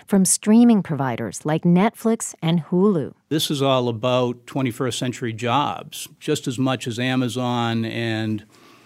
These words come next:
Speaker 2: Biogen and other companies of that sort are twenty-first century jobs. All of these streaming content providers are also twenty-first century jobs, and we ought to be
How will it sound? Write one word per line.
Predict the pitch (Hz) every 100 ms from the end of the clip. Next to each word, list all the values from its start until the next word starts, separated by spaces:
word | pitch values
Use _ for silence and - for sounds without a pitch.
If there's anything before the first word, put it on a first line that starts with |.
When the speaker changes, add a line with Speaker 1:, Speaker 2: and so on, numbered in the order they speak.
| -
Speaker 2:
Biogen | 113 127 127 120 110 117 120
and | 117 117
other | 131 131
companies | 139 117 117 113
of | 113
that | 120 135
sort | 131 120 117
are | 110
twenty-first | - 120 107 117 113
century | 127 113 123 113
jobs. | 110 117 113 110 - - _ _ _ -
All | 127 135
of | 123
these | 123 104
streaming | - 139 131 123
content | 110 135 135 - 120 110
providers | 113 113 113 110 117 113
are | 120
also | 147 - 123
twenty-first | - 117 107 107 -
century | 110 - 104
jobs, | 110 110 110 117
and | 117
we | 120
ought | 120
to | 120
be | 117 117 113